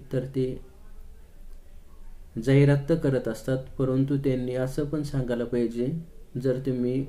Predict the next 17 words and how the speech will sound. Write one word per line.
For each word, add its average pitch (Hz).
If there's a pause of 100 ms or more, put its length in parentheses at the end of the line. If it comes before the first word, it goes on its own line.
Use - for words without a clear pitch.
लॉस 123
जर 131
झाले, 113
तर 120
तुम्हाला 120
तुमचा 123 (760)
जीव 156
पण 175
गमवावा 135
लागू 127
शकतो, 123 (440)
असं 139
त्यांनी 127
जाहीररित्या 123
आपल्याला 110 (400)
कळवायला 117
पाहिजे 113